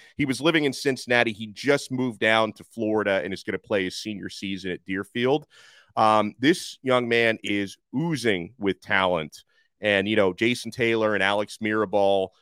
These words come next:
were out, uh, a few weeks ago in Palm Beach watching him play at an event out there. And, and they gave him, he got a very recent offer from Miami, but he's been trending towards the Big Ten, Elias Rudolph. He used to live in Big Ten country up there in Ohio.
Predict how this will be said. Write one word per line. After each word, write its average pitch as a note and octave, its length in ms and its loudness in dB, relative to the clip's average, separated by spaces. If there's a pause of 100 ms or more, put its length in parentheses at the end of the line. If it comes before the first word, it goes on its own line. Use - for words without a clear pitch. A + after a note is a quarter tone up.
(180)
were G2+ 120 0
out, G2+ 380 4
uh, F#2 260 4
a F#2+ 40 -4
few A2+ 220 -8
weeks A2 260 -6
ago G2+ 220 -2
in F#2 120 -2
Palm G#2 320 0
Beach G#2+ 460 -6
watching G#2 440 0
him G2+ 160 -10
play G2 460 0
at G2 100 -6
an F#2+ 100 -4
event G2+ 400 -2
out G2 280 2
there. F#2+ 340 2
And, F2+ 160 -2
and F#2+ 160 -4
they G#2 140 2
gave B2+ 260 0
him, A#2+ 220 0
he C3+ 100 -10
got B2+ 180 4
a A2+ 60 2
very A2+ 300 0
recent F#2+ 540 -8
offer F#2 540 -2
from F#2+ 200 -4
Miami, F2 640 -2
but A#2+ 260 4 (680)
he's C#3 220 -6
been C#3+ 160 2
trending A2+ 440 0
towards G#2+ 340 -4
the F#2 80 -8
Big F2+ 260 -2
Ten, F2 280 0
Elias D#2+ 440 -4
Rudolph. E2 300 -4
He G#2+ 60 -8
used B2+ 300 -4
to C3 40 -4
live A#2 220 0
in F#2+ 80 -4
Big F2+ 200 -6
Ten F2+ 220 -4
country G#2 480 -4
up - 140 -4
there F2 180 -4
in D#2+ 60 -8
Ohio. G2+ 560 4